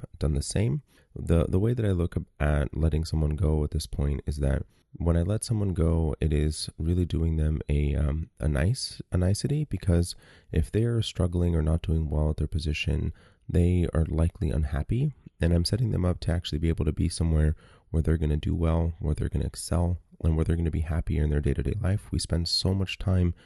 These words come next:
at work, and if someone's really struggling and not doing well in their position, then they're likely unhappy because of it, and you are doing them a service by letting them go so that they can be somewhere that's better suited to them.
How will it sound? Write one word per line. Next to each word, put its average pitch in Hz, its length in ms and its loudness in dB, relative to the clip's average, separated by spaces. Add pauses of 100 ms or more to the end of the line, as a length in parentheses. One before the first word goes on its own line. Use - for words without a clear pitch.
(280)
at 71 160 0
work, 78 460 0
and 71 300 0
if 73 80 -4
someone's 82 340 -2
really 76 180 -2
struggling 78 600 0 (420)
and 76 100 -2
not 73 240 0
doing 78 280 2
well 73 320 2
in 73 80 0
their 69 140 0
position, 80 640 0 (400)
then 87 200 2
they're 85 120 4
likely 82 380 0
unhappy 76 440 -2
because - 340 -4
of 95 80 -4
it, 123 140 0 (240)
and 80 320 2
you 87 220 0
are 87 80 2
doing 98 260 2
them 82 140 0
a 80 40 0
service 76 540 0 (380)
by - 100 -2
letting 76 300 4
them 73 140 0
go 67 200 2
so 69 140 -4
that 69 100 -4
they 67 100 0
can 71 180 -2
be 69 120 0
somewhere 69 300 -2
that's 65 200 -2
better - 240 -2
suited - 340 -4
to - 80 -10
them. - 220 -4